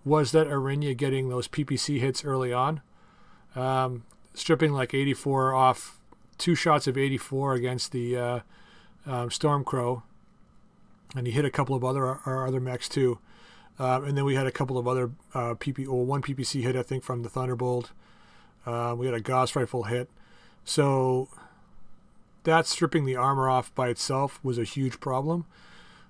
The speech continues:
Um, but I think overall, n-, I didn't think we did too bad. Could have been a lot worse.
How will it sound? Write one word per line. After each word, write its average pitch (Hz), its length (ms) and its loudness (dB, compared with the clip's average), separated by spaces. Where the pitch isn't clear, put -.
Um, 123 520 0
but 147 120 0
I 147 60 2
think 233 320 -2
overall, 156 520 6
n-, 143 160 -2
I 151 60 -2
didn't 196 260 4
think 196 200 -2
we 185 60 2
did 165 240 2
too 180 340 2
bad. 120 560 0
Could 185 100 0
have 196 80 2
been 190 100 0
a 175 40 2
lot 143 340 4
worse. 131 480 -2